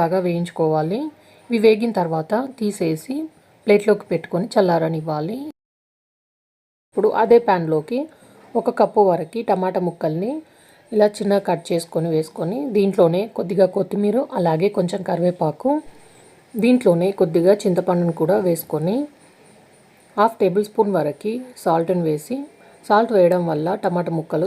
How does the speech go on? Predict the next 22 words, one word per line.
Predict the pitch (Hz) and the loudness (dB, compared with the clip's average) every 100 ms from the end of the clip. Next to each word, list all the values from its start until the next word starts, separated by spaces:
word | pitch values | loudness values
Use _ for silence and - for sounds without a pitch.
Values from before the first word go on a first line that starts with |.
| 185 | 0
తొందరగా | 165 160 170 170 | -2 2 0 0
మెత్తబడతాయండి. | 160 151 156 - 151 147 160 226 285 - - | -4 -6 -6 -4 -4 -4 -4 -4 -6 -8 2
పావు | 190 185 | 4 4
టేబుల్ | 190 190 208 | 2 -2 -10
స్పూన్ | - 208 | -8 -2
వరకు | 202 202 - | -2 -2 -6
పసుపు | 160 - 170 | -6 -4 -4
వేసుకొని | 160 156 - 160 220 302 - - - _ _ _ 220 | -4 -4 -6 -6 -6 -12 -16 -20 -20 _ _ _ 2
వేసుకున్నవన్నీ | 202 208 - 226 180 151 151 214 302 294 196 | 4 4 0 0 0 0 -2 -4 -6 -10 -8
మొత్తం | 185 196 185 | 0 2 2
అంతా | 156 185 175 | -2 -2 0
కలిసేటట్టుగా | 160 175 165 151 151 180 220 - | 0 -2 -4 -4 -2 0 0 0
కలుపుకున్న | 156 156 - 165 160 | -2 -2 -6 -6 -2
తర్వాత | 147 143 139 208 277 302 - _ _ _ _ _ _ _ - | -2 0 -2 -4 -6 -8 -20 _ _ _ _ _ _ _ -2
ఫ్లేమ్ని | 220 226 214 180 185 190 | 2 2 2 0 0 0
లో | 202 208 | 0 2
ఫ్లేమ్‌లో | 226 220 214 160 | 0 2 0 0
పెట్టి | - 202 294 339 _ _ _ | -2 -6 -8 -10 _ _ _
దీనిపైన | 214 214 214 214 208 | 0 4 4 2 0
మూత | 208 208 175 | 0 -2 -2
పెట్టేసి | 160 160 156 226 220 _ - _ - | -2 -4 -4 -6 -10 _ -20 _ -2
టమాటా | 208 208 | 2 2